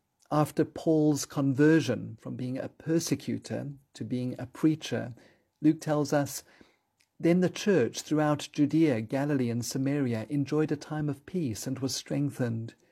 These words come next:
Living in the fear of the Lord and encouraged by the Holy Spirit, it increased in numbers."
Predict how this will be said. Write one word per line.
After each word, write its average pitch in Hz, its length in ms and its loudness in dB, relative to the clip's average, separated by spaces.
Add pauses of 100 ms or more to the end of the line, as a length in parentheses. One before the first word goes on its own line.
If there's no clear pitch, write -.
(640)
Living 180 560 2
in 156 280 -4
the 139 100 0
fear 170 540 -4
of 156 260 -8
the 160 100 0
Lord 123 600 -2 (460)
and 139 200 -2
encouraged 156 880 -2
by 143 160 -4
the 143 140 0
Holy 139 240 2
Spirit, - 640 -8 (580)
it - 140 -2
increased 127 520 -2
in 120 140 -2
numbers." 113 800 -6